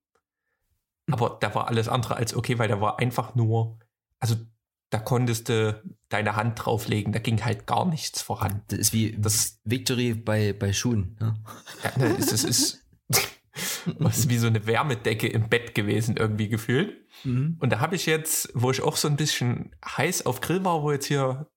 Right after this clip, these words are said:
Speaker 1: zwanzig Grad Woche anstand, hab ich mir einen Lotus-Grill bestellt,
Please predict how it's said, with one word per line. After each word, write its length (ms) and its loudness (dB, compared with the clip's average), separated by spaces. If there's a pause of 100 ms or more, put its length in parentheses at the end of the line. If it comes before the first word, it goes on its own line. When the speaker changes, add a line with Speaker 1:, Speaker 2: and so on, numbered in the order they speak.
Speaker 1:
zwanzig 400 0
Grad 520 -2
Woche 400 2
anstand, 600 -2 (600)
hab 120 0
ich 120 0
mir 340 2
einen 600 2 (440)
Lotus-Grill 960 0
bestellt, 640 -2